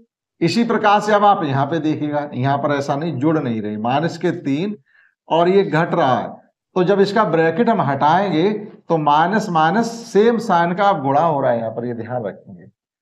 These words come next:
जब इसका ब्रैकेट हटाएंगे तो माइनस साइन इस ब्रैकेट के अंदर जाएगा, तो अंदर की सभी साइन बदल जाती हैं।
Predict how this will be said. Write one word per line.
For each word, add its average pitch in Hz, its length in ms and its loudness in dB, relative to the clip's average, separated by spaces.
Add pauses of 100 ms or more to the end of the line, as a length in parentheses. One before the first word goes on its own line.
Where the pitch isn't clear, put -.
(140)
जब 185 180 2
इसका 208 260 2
ब्रैकेट 170 380 0
हटाएंगे 170 400 0
तो 214 100 -4
माइनस 180 340 2
साइन 185 200 2
इस 165 100 -2
ब्रैकेट 170 340 0
के 180 120 -2
अंदर 165 260 -2
जाएगा, 170 320 2
तो 185 120 -4
अंदर 175 260 -2
की 180 100 -4
सभी 165 280 -2
साइन 175 300 -2
बदल 131 320 0
जाती 87 320 -8
हैं। - 100 -20